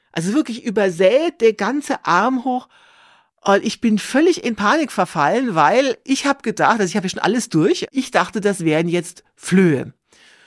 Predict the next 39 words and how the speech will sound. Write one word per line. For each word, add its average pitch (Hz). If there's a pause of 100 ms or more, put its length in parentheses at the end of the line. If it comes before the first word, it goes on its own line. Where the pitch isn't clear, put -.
(100)
Flöhe 254
kriegt -
man 220
als 165
Wanderer 214
auch 208
ab 226
und 269
zu 262
mal. 262
Das -
kommt 196
oft -
durch 175
streunende 156
Hunde 254
oder 254
sowas. 226
Also, 160
dass 160
du 165
halt 151
Tieren 262
zu 233
nahe 180
kommst 180
und 190
die 180
überspringen 175
dann 294
auf -
dich 254 (300)
und 175
du 185
bist 196
dann 190
quasi 160
der 165
Zwischenwirt. 147